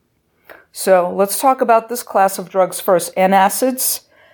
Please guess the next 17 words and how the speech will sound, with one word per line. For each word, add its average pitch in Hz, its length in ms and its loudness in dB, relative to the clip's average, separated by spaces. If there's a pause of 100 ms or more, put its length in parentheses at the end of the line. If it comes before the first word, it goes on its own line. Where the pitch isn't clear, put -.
(180)
and 208 240 2
ulcer 240 440 0
medications. 160 1200 -4 (380)
Are 170 100 0
you 220 160 -2
taking 254 480 -2
Pepcid, 339 720 -2 (1300)
Pr-, - 340 -2 (140)
Prilosec, 277 800 2
Prevacid, 269 880 0 (1500)
Tagamet, 226 720 2 (960)
Zantac? 254 880 0
Are 190 80 2
you 196 160 -4
taking, 233 720 -2 (720)
uh, 185 400 4
aluminum-based 220 800 2